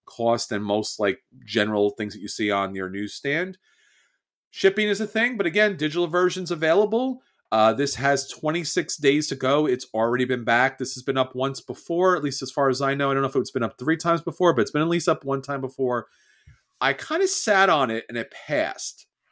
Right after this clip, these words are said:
I think, in fact, I might actually back this one, Anthony. Uh, I, I,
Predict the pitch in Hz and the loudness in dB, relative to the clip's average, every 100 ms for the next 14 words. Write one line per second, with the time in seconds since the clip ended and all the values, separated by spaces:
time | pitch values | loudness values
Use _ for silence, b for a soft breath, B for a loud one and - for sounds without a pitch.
0 | _ _ _ _ _ - 131 269 302 - | _ _ _ _ _ -10 -6 -4 -4 0
1 | 208 202 131 127 147 151 - 113 117 104 | 0 0 -2 0 0 -2 -2 0 0 0
2 | - 92 - 87 87 92 90 85 - _ | -4 -12 -12 -12 -12 -12 -12 -14 -16 _
3 | _ _ _ - 101 101 120 117 | _ _ _ -8 -6 -4 -4 -2